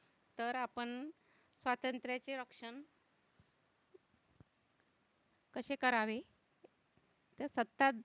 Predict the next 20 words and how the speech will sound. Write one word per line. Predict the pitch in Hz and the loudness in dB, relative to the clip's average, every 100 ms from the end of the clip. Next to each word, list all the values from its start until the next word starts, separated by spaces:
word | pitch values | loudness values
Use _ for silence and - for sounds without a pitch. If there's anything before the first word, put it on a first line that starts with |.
| _ _ _ _ | _ _ _ _
सत्ताधिकारी | - 233 _ - 269 269 285 294 254 247 247 | -2 -2 _ 2 4 6 4 4 4 4 4
व्यक्ती | 226 - - 233 226 220 214 214 247 - - _ - | 2 2 -6 -2 0 0 0 -2 -4 -8 -20 _ -4
सत्तेमुळे | 220 - 294 277 262 247 269 349 | -4 0 2 4 6 4 4 0
नीतिभ्रष्ट | 247 240 285 269 269 - 240 | -2 0 2 6 4 4 2
होतो, | 202 - 143 - _ _ _ _ - _ _ - | 0 -2 -10 -10 _ _ _ _ -20 _ _ -6
म्हणजे | 214 233 - _ _ _ - _ _ _ _ _ _ _ _ _ _ - | -4 -4 -6 _ _ _ -20 _ _ _ _ _ _ _ _ _ _ 4
power | 208 262 269 - | 6 6 6 8
corrupt | 233 233 226 - - | 8 8 4 -4 -8
the | 220 214 | 2 2
man, | 233 214 165 180 - - - | 4 2 2 -2 -6 -12 0
ही | 285 | 2
इंग्रजी | 269 240 240 220 | 4 4 4 4
म्हण | 247 240 262 | 4 4 2
सुप्रसिद्ध | 240 - 220 226 185 | 0 2 0 0 0
आहे. | 214 214 220 - - - _ _ - | 0 0 -4 -8 -20 -20 _ _ 0
त्यामुळे | 214 220 214 220 254 | 2 4 4 4 0
व्यक्ती | 277 202 - 269 | 0 -2 0 -4
स्वातंत्र्याचा | - 262 254 247 240 226 220 233 | 0 0 2 2 4 2 2 0
नाश | 240 220 262 | 4 4 4
होतो. | 247 - 196 | 0 0 -2